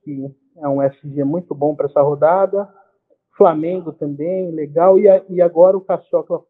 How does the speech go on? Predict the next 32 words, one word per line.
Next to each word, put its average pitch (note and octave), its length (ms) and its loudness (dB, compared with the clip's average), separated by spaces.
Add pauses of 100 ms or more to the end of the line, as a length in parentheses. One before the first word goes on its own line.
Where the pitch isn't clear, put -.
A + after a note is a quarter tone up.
passou E3+ 320 -6
uma E3 60 -10
informação D#3+ 580 -12
importantíssima G3+ 1000 -10
pros - 200 -16
cartoleiros. D#3 640 -6 (920)
É, D3+ 380 -2
você E3+ 500 -2
ter F#3 320 0
ali E3 180 0
o F3 60 0
Léo F3+ 200 6
Pereira E3 720 0 (400)
deslocado E3+ 600 -2
pela D3+ 240 -8
esquerda D#3+ 500 -8 (160)
pode F#3+ 480 4 (140)
ser F#3 100 -12
um F3 140 -14
grande F#3 400 -8
diferencial, E3+ 800 -4 (500)
porque E3 280 -6
aí D3+ 240 0
ele F#3+ 160 0
vai F3+ 220 0
atuar E3+ 320 -2
um D3+ 100 -8
pouco F3 320 -4
mais D3 360 -4
nos C#3+ 200 -4
desarmes, F3 640 -2
né? F#3 200 -2